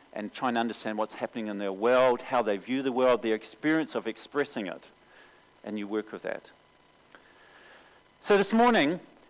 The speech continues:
I want to encourage you. Jessica is going from this church, being sent from this church, and we're gonna start looking at raising support and prayer and stuff, and you'll learn more about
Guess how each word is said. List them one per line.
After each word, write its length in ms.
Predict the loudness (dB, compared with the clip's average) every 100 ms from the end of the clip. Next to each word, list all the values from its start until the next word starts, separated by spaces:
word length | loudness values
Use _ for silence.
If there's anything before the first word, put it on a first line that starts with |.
| _ _ _ _ _ _ _ _ _ _
I 80 | 0
want 180 | 2 2
to 60 | -2
encourage 420 | 0 2 2 0
you. 160 | -6 -8 -18 -20 _ _ _ _ _ _ _ _ _ _ _ _ -20 _ _ _ _ _ _ _ _
Jessica 360 | 0 0 2 2
is 200 | 2 2
going 340 | 4 4 4
from 220 | 0 0
this 180 | 0 -2
church, 340 | 0 0 0 0
being 140 | -4
sent 320 | -2 -2 -2
from 180 | -2 -2
this 140 | -2
church, 520 | -6 -2 -2 -2 -10 -12 _ _ _ _ _ _ _ -2
and 120 | 0
we're 80 | 2
gonna 140 | 2
start 260 | 2 4 4
looking 300 | 4 2 0
at 100 | 2
raising 320 | 2 2 0
support 580 | -4 -6 0 4 4 2
and 180 | -6 -8
prayer 560 | -2 2 6 6 6 4
and 180 | 0 -2
stuff, 260 | 2 2
and 120 | 2 0
you'll 100 | 2
learn 240 | 2 2
more 240 | 2 4 4
about 380 | 6 4 4